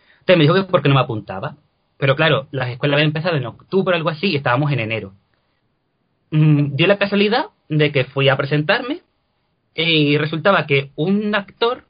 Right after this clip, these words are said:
que casualmente también se llamaba Alejandro como yo, se acababa de ir. Entonces, pues cambiaron a un Alejandro por otro Alejandro.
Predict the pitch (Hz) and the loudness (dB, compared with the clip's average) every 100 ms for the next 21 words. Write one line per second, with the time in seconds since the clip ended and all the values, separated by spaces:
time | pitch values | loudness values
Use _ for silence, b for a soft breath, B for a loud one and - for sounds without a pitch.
0 | _ _ _ 156 147 147 180 151 139 151 | _ _ _ -2 -2 -2 -4 -2 -4 0
1 | 170 123 127 - 151 131 151 175 180 233 | 0 0 -4 -4 -4 -4 -4 -4 -4 -6
2 | b b - 156 147 139 127 104 120 - | b b -4 0 0 0 -2 -4 -8 -16
3 | _ _ _ _ _ _ _ _ _ _ | _ _ _ _ _ _ _ _ _ _
4 | _ 156 156 156 151 151 202 190 185 147 | _ -6 -4 -2 -2 0 -4 -4 -4 -2
5 | 139 156 135 127 139 151 175 185 - 196 | 0 0 2 0 0 0 -2 -4 -4 -2
6 | 147 120 104 98 107 285 | -2 -2 -4 -6 -10 -12